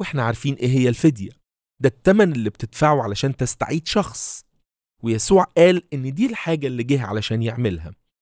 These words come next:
"أنا جيت علشان أدفع التمن وأرجعك". إحنا بعيد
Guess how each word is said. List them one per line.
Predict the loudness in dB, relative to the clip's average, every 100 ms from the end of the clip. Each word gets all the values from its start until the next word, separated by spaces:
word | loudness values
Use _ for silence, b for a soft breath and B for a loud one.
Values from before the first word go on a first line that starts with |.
| _ _ -4
"أنا | 0
جيت | 2 4 4 2 -10 B -10
علشان | -6 -2 0 0
أدفع | 0 -6 -8
التمن | -10 -6 0 2 2 0
وأرجعك". | 0 0 -2 4 4 4 -10 _ -20 -20 _ _ _ _ _ _ _ _ _ _ _ _
إحنا | -8 -2
بعيد | 0 2 0